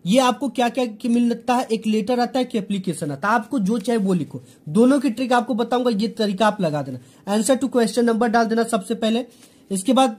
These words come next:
गांधीनगर। ठीक है, आपको क्या करना, अपना पता लिखना है। आपको अगर पता नहीं पता है ना, तो आप जहां रहते हो उसकी ही पता लिख दो, वही एड्रेस लिख दो।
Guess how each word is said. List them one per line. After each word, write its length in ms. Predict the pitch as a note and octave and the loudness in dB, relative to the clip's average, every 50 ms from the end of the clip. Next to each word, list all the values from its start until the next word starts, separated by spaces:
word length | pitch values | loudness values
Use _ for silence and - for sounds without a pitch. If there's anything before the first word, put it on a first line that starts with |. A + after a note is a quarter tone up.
| - F3 | -8 -2
गांधीनगर। 840 | D#3 G3+ G3 G#3 A3 A3 G#3 A3+ C4+ B3 A#3+ A3+ G3+ A#3 B3+ D#4+ - - _ _ _ _ - | 0 2 2 4 2 2 2 2 2 2 2 0 0 0 -2 -2 -6 -12 _ _ _ _ -6
ठीक 140 | C4+ A#3 | -4 -4
है, 140 | - F3+ - - - _ - | -4 -6 -8 -12 -16 _ 0
आपको 280 | G3+ A3+ C4 - C#4+ C#4 | 0 0 0 0 -2 -2
क्या 180 | - C4+ B3 B3 | 2 2 2 2
करना, 220 | A#3+ C4+ B3+ C4+ | 2 2 0 0
अपना 240 | C#4 C4+ - B3 C4+ C4 C4 | 0 0 0 0 0 0 2
पता 280 | - A3 G3+ G3 A#3 A3 | 2 0 2 4 2 2
लिखना 320 | G3 F3+ C#3+ - D3 C3+ | 2 2 -2 -4 -8 -10
है। 140 | B2 B2 - - _ _ - D3+ - F3+ | -10 -12 -16 -20 _ _ -20 -12 -2 2
आपको 280 | G3+ A#3 - - C#4 | 2 2 2 2 -2
अगर 120 | A#3+ C#4+ A#3+ | -2 -2 0
पता 340 | - - B3 A3+ C4+ C4+ | 2 2 2 4 4 4
नहीं 160 | C4+ B3 B3+ B3 | 4 4 2 0
पता 260 | B3 A#3 F#3+ - G#3+ | 0 -2 0 0 0
है 80 | G#3 | 0
ना, 100 | B3 C4 | 0 -2
तो 320 | - C#4+ - - _ - G#3 | -2 -4 -10 -18 _ -2 0
आप 180 | B3 C#4 A3+ G3 | 2 2 2 2
जहां 280 | F#3 B3+ A#3+ A#3 C#4 | 2 2 2 2 0
रहते 220 | C4+ C4+ B3+ C4 C#4+ | 0 0 0 0 -2
हो 60 | C#4 | -2
उसकी 300 | B3 G#3+ - - - C#4 | -2 -4 -6 -2 2 4
ही 120 | B3+ C4 B3+ | 4 4 4
पता 280 | - B3+ A3 F#3+ G#3 | 2 0 2 4 2
लिख 140 | F#3+ F3+ E3 | 2 2 2
दो, 100 | E3 F3+ | 0 -2
वही 220 | E3+ E3+ G3 A#3+ B3+ | -2 0 2 4 4
एड्रेस 340 | A3 F#3 D#3 E3+ E3 D#3+ - - | 4 4 2 -2 -4 -4 -6 -8
लिख 100 | C3+ A#2+ | -10 -10
दो। 140 | A2+ A#2+ | -10 -12